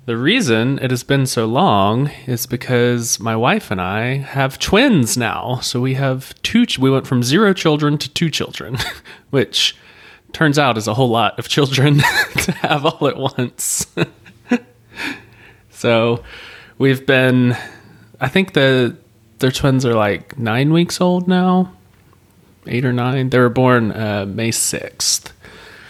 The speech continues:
So a little bit over two months. So I've been on paternity leave. Um, I've been now back at work for, I guess, two weeks, um, and just not sleeping very much.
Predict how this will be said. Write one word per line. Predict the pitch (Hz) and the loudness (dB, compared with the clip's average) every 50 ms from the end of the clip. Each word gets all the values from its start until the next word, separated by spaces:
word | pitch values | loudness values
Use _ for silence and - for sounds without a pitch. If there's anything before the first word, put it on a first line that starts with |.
| - - - - - - - - _ _ _ _ _ _ _ _ | -20 -20 -20 -20 -20 -20 -20 -20 _ _ _ _ _ _ _ _
So | - - - 135 123 120 117 117 117 - | -8 -4 -2 0 0 0 0 -2 -4 -2
a | 139 | 0
little | 139 139 131 123 | 2 2 2 4
bit | 123 123 120 | 4 4 4
over | 123 120 113 117 | 4 2 2 0
two | 113 - - 123 | 0 0 2 2
months. | 110 107 107 107 104 - - - - - - - - - - - - | 2 2 0 0 -4 -6 -6 -4 -2 -2 -2 -4 -8 -14 -20 -20 -14
So | - - - 131 117 113 113 110 - - - - - - - _ _ _ _ _ _ _ _ _ _ _ _ _ _ _ - - - - | -10 -2 0 2 2 4 2 0 -2 -8 -18 -20 -20 -20 -20 _ _ _ _ _ _ _ _ _ _ _ _ _ _ _ -14 -12 -8 -8
I've | 127 120 | -4 -2
been | 123 131 127 | 0 0 2
on | 123 120 117 117 113 | 2 2 2 0 0
paternity | - - - - - 170 180 180 180 180 175 | -2 -4 -4 0 2 4 4 4 4 4 4
leave. | 175 170 170 175 175 170 170 170 165 160 - - - - - - _ | 4 4 4 4 4 4 4 4 2 0 -4 -12 -16 -18 -20 -6 _
Um, | 123 120 120 120 117 113 113 113 113 113 104 | 2 2 4 4 6 4 4 4 4 2 0
I've | 87 110 110 - | 0 -4 -2 -2
been | 120 117 113 113 110 113 110 107 - - - - | 0 0 2 2 2 2 0 0 -4 -6 -6 -2
now | 120 117 117 110 | 0 0 0 2
back | 110 117 117 117 - | 2 0 0 0 0
at | 127 - 107 | -2 0 2
work | 117 113 117 117 - - | 4 4 4 2 0 -4
for, | - - 113 107 107 107 110 107 107 - - - _ _ _ _ _ - | -4 0 2 2 4 4 4 2 0 -2 -8 -18 _ _ _ _ _ -4
I | 110 | -2
guess, | 110 104 - - | -2 0 -2 -2
two | - - - - 131 123 113 | -2 -4 0 2 2 2 2
weeks, | 107 107 110 110 104 107 - - _ - - - - - - - - - - | 2 2 2 2 2 0 -2 -4 _ -4 -2 0 0 0 -2 -4 -8 -2 0
um, | 117 113 110 107 107 104 101 101 101 104 107 - - _ _ _ - - - - - _ _ - - | 2 4 4 4 4 4 2 2 2 0 -2 -4 -12 _ _ _ -20 -20 -20 -20 -20 _ _ -4 0
and | 113 107 107 104 107 107 104 104 104 - - - | 2 4 4 4 4 4 2 2 0 -2 -4 -4
just | - - 113 - - | -2 -2 -2 0 0
not | 110 101 104 - - | 0 0 0 -2 -2
sleeping | - - - 98 - 104 101 101 | -2 -2 -2 -2 -2 -2 -4 -2
very | 101 104 101 98 98 | -2 -2 -2 -2 -2
much. | 95 92 92 87 - - - - - - | -4 -4 -6 -8 -6 -4 -2 -2 -2 -2